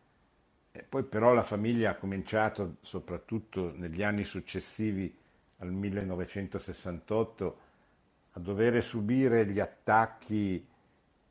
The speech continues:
di una rivoluzione culturale esplicitamente contraria alla famiglia,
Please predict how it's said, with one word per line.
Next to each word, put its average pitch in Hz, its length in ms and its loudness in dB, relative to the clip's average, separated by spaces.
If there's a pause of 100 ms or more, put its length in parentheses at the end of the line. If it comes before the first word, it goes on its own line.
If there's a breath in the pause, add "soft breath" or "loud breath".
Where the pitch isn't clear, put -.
di 90 240 -6
una 101 200 0
rivoluzione 98 600 0
culturale 98 1120 0 (1160 soft breath)
esplicitamente 110 1400 0
contraria 98 1160 0 (1080)
alla 87 160 -10
famiglia, 90 800 -8